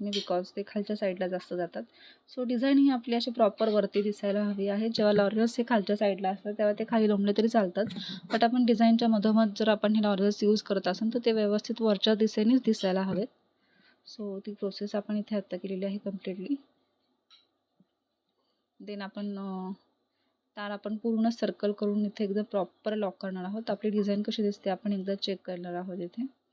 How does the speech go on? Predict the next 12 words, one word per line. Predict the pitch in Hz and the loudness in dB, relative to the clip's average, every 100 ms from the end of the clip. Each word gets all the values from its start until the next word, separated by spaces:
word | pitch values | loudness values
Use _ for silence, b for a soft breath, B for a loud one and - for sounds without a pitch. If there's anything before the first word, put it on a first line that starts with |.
| _ _ _ _ b b _ _ _ | _ _ _ _ b b _ _ _
त्यानंतर | 220 220 214 | -12 -10 -4
मी | 226 233 | 0 2
इथे | 220 233 233 | 0 0 0
मोती | 226 208 190 214 | 2 0 0 0
चक्री | 208 208 220 | 0 2 4
घेतलेली | 226 220 214 | 4 4 4
आहे, | 220 262 | 4 4
ती | 277 240 | 0 -2
देखील | 233 240 - 254 | 0 0 2 2
आपण | 240 247 | 2 2
आपल्या | 240 233 226 | 0 2 2
अठरा | 208 226 | 2 0